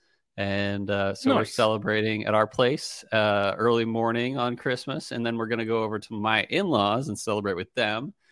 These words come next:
Speaker 1: And then my family will, uh, be coming over to my in-laws, uh, for dinner on Christmas. So it'll be a double family celebration,
Speaker 2: Oh,
Speaker 1: and
Speaker 2: man.
Speaker 1: they'll get to
Speaker 2: Oh,
Speaker 1: know
Speaker 2: Becca's
Speaker 1: each
Speaker 2: gonna be
Speaker 1: other that
Speaker 2: so
Speaker 1: way.
Speaker 2: happy.
Speaker 1: Yeah.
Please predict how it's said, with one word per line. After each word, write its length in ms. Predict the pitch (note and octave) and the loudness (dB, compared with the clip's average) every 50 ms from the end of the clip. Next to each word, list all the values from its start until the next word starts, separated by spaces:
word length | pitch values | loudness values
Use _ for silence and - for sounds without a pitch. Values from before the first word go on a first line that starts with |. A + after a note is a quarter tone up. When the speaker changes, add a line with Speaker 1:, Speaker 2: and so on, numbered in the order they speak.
| _ _ _ _ | _ _ _ _
Speaker 1:
And 140 | - B2+ C#3 | -8 -4 -4
then 180 | C3+ C3 C3 | -4 -2 -2
my 220 | C3+ C#3 D3 F#3+ - | 0 0 2 0 0
family 640 | - - B2 G#2+ G#2+ G#2 G#2+ A2+ A#2+ D3 E3 - - _ _ _ _ _ _ _ _ _ _ _ | 0 0 2 2 2 2 0 0 0 -2 -2 -4 -8 _ _ _ _ _ _ _ _ _ _ _
will, 560 | - A#2 A#2 A#2 A#2 A#2 A#2 A#2 A#2 A#2 - - | -8 -4 0 2 2 4 4 4 2 0 0 0
uh, 160 | A2+ A#2 A#2 A2+ | 0 0 0 -2
be 140 | A#2+ A#2+ | -2 -6
coming 320 | A#2+ - - C3 C3 B2+ A#2+ | -4 -2 -2 -2 0 0 0
over 220 | B2 B2+ B2 B2 B2 | 0 0 0 -2 -4
to 280 | B2 - C3+ B2+ A#2+ | -4 -4 -4 -4 -4
my 280 | A#2+ A#2+ A#2+ B2 E3 E3+ | -2 -2 -2 -2 -2 -2
in-laws, 840 | - - A2 G#2+ G2+ F#2+ F#2+ F#2 F#2 F#2+ G#2+ C3 - - - - - _ - | 0 0 0 0 0 2 2 2 2 2 0 -2 -4 -6 -10 -12 -12 _ -2
uh, 180 | A2+ A2+ A2 A2 | 0 0 0 0
for 180 | - - C#3 | 0 -2 -4
dinner 560 | C#3 C3 A#2+ C#3+ C#3+ - C#4+ E3 G#2+ F2+ - - | -4 -2 0 0 0 2 2 0 -2 -2 -4 -6
on 180 | - G2 F#2+ F#2 | -6 -6 -8 -8
Christmas. 460 | - - F2+ F2 - - G2 - - | -6 -8 -8 -8 -8 -10 -12 -12 -10
So 120 | - A#2+ | -8 -6
it'll 160 | A#2 A#2+ A#2 A#2 | -4 -4 -4 -2
be 140 | A#2+ A#2+ | -2 -2
a 60 | A#2+ A#2 | -2 -2
double 360 | A#2 - A#2+ A#2+ A#2+ B2+ A#2 | 2 4 4 4 4 2 -2
family 380 | - - C#3 B2+ B2 A#2+ A#2 | -2 -2 -2 -2 0 -2 -4
celebration, 720 | A2+ - - B2+ B2 B2 A2+ A2+ A#2+ B2+ D3 C#3+ - C#3 B2 | -4 -4 -2 0 0 0 0 0 0 0 0 -2 -4 -6 -6
Speaker 2:
Oh, 140 | A2 G2+ F#2+ | -4 -4 -4
Speaker 1:
and 100 | F#2+ G2+ | -2 -2
Speaker 2:
man. 340 | G2 G2+ G2 F#2+ G2 F#2+ F#2 | -2 -2 -4 -4 -6 -8 -8
Speaker 1:
they'll 100 | A2+ G#2 | -8 -8
get 120 | G#2+ G#2+ - | -8 -8 -4
to 80 | - B2+ | 0 2
Speaker 2:
Oh, 60 | C3 | 4
Speaker 1:
know 340 | C3 B2+ B2 B2 A#2+ G#2 G2+ | 4 6 6 4 4 2 2
Speaker 2:
Becca's 320 | B2 B2 B2 A#2 C#3+ C3+ | 2 2 2 4 2 4
Speaker 1:
each 60 | A#2 A#2+ | 4 4
Speaker 2:
gonna 120 | B2 A2 | 4 4
be 80 | G2+ A2+ | 2 2
Speaker 1:
other 80 | G2+ G#2 | 2 2
that 160 | A2+ A#2 C3 | 4 4 4
Speaker 2:
so 120 | A#2 G#2 G2+ | 4 4 2
Speaker 1:
way. 60 | G2 | 2
Speaker 2:
happy. 500 | - G2 F#2 F2+ - F#2 F#2+ G2 F#2 - _ _ _ _ _ _ _ _ _ _ _ _ _ _ _ _ _ - | 0 -2 -4 -4 -4 -4 -6 -6 -8 -10 _ _ _ _ _ _ _ _ _ _ _ _ _ _ _ _ _ -14
Speaker 1:
Yeah. 200 | - - - | -12 -12 -12